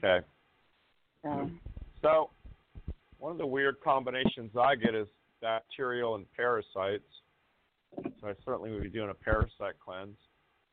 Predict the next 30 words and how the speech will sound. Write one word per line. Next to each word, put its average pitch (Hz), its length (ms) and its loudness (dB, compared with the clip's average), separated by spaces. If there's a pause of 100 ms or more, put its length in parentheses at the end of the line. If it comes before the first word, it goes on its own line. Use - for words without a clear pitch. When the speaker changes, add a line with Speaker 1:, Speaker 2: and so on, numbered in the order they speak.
(180)
Speaker 1:
We 143 80 -8
also 151 240 -6 (100)
test 127 280 2
great 127 260 0
for 107 100 -4
Paw 117 320 4
Diarco. 110 680 2 (680)
And 123 220 -2 (100)
this 135 180 -4
is - 140 -2
my 120 140 2
public 120 400 4 (100)
service 120 340 -4
announcement. 95 460 -10
Of - 80 -2
course, 107 300 0
I - 20 -6
don't 110 180 -6 (120)
sell 127 300 2 (840)
product, 110 480 4
but 98 260 2 (680)
certainly 104 260 -8
recommend 104 460 -4
people 104 260 -10
do 98 160 -6
their 95 180 -8
own 98 140 -8
research 107 480 -6
for 92 80 -16
things. 95 260 -8